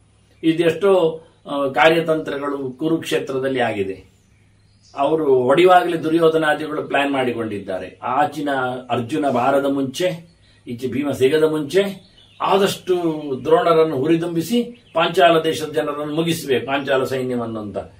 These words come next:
ಅವ್ರು ಬಂದ್ರೆ ಅದನ್ನು ರಕ್ಷಣೆ ಮಾಡ್ತಾರೆ, ಅವ್ರು ಬಂದ್ರೆ ದ್ರೋಣನ ಮೇಲೆ ಬಡಿತಾರೆ, ಅರ್ಜುನ ಬಂದ್ರೆ ದ್ರೋಣನ ಮೇಲೆ ಬಡಿತಾನೆ.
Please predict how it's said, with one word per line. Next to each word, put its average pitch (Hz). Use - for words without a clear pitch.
ಅವ್ರು 160
ಬಂದ್ರೆ 190
ಅದನ್ನು 151
ರಕ್ಷಣೆ 156
ಮಾಡ್ತಾರೆ, 98
ಅವ್ರು 185
ಬಂದ್ರೆ 202
ದ್ರೋಣನ 180
ಮೇಲೆ 170
ಬಡಿತಾರೆ, 151
ಅರ್ಜುನ 156
ಬಂದ್ರೆ 180
ದ್ರೋಣನ 160
ಮೇಲೆ 147
ಬಡಿತಾನೆ. 107